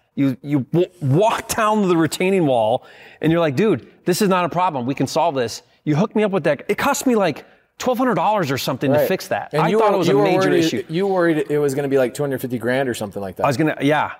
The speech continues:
Speaker 1: I was gonna have to redo the entire, it was the bottom retaining.
Speaker 2: Here, here's the thing about that. It, it was out of my way, but it
Speaker 1: Yeah.
Speaker 2: w-, wasn't out of my way for me to build a relationship with you.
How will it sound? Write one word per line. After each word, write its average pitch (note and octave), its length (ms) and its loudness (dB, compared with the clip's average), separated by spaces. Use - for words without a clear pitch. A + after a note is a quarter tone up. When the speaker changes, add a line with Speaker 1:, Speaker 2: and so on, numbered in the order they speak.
Speaker 1:
I - 60 -2
was C3 60 -2
gonna D3 100 0
have C3+ 80 -2
to C3+ 80 0
redo B2+ 260 2
the A#2+ 80 2
entire, A#2+ 460 0
it - 80 -4
was A#2+ 80 -2
the A2+ 80 0
bottom B2 340 0
retaining. B2 320 -2
Speaker 2:
Here, G#3+ 320 2
here's G3+ 220 2
the G#3 80 2
thing G3+ 180 0
about E3 160 2
that. C3 280 -2
It, - 120 -10
it D#3+ 180 0
was E3 420 0
out D3 160 2
of A#2 120 -6
my A2 180 -2
way, G2 380 -6
but D#3 160 0
it D#3 120 2
Speaker 1:
Yeah. F3+ 260 2
Speaker 2:
w-, D#3 180 -4
wasn't G#3+ 400 2
out E3+ 160 2
of D#3 100 -2
my D3+ 180 2
way C3+ 240 4
for C#3 280 -2
me C#3+ 260 0
to D3 100 -2
build C3+ 260 0
a B2 40 -2
relationship A#2+ 720 0
with G2 140 -12
you. D#2 160 -12